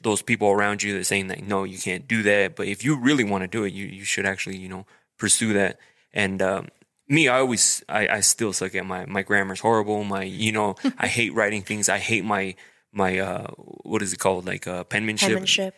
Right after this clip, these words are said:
Speaker 2: yeah.
Speaker 1: I, it's horrible. You know, I have, I have chicken scratch. I, I hate it. I'd rather type something out and, uh, show it to you. Um, so you said you're, you wanted to go and do something on your own, right?
Speaker 2: Mm-hmm.
Speaker 1: What were some of the steps, or what were some of the ideas that you had in mind that you wanted to do?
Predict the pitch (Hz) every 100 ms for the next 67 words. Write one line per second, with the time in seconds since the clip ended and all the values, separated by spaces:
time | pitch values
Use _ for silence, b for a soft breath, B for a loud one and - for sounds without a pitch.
0 | - 175 180 - - - - 120 110 92
1 | 90 92 95 95 98 - 104 107 95 -
2 | 98 92 95 90 95 95 101 92 104 98
3 | 98 98 104 98 101 101 101 98 98 101
4 | 98 98 - 92 92 B B - 92 90
5 | - 95 - 95 95 b b b - 101
6 | 92 85 - - - 127 95 - _ _
7 | _ _ _ _ _ _ _ _ _ 123
8 | 113 139 131 135 123 117 - 127 117 117
9 | 110 104 110 104 101 101 98 92 101 95
10 | 95 92 92 95 98 92 B B B B
11 | B _ - 131 131 127 123 107 - 110
12 | - - - 107 101 117 95 110 110 104
13 | 98 98 107 107 98 95 104 98 98 98
14 | 95 95 98 95 101 95 90 95 95 92